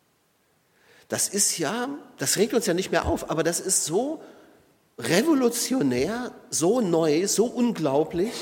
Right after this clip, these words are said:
dass ich Verständnis für jeden habe, der das nicht glauben kann. In Jesus kommt Gott selbst zur Welt. Das muss man sich immer mal wieder zum Bewusstsein bringen, was das eigentlich bedeutet.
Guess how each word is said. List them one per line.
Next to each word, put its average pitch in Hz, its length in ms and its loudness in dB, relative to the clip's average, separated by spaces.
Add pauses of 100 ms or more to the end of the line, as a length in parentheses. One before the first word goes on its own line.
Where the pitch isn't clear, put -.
(800)
dass 151 220 0
ich 170 80 -2
Verständnis 180 520 0
für 165 120 0
jeden 147 320 -2
habe, 156 140 -4
der 151 100 2
das 151 140 0
nicht 294 200 0
glauben 95 320 0
kann. 85 220 -10 (680)
In 156 200 4
Jesus 220 600 0
kommt - 540 -6
Gott 185 280 -4
selbst - 520 -6
zur 196 140 -4
Welt. 220 220 -2
Das 117 140 -6
muss 160 140 -4
man 147 80 -2
sich - 340 -6
immer 220 220 2
mal 180 260 -4
wieder 131 380 -8 (880)
zum 147 200 0
Bewusstsein 220 640 -2
bringen, 117 260 -2
was 151 160 0
das - 200 -4
eigentlich 127 300 -6
bedeutet. 277 720 -6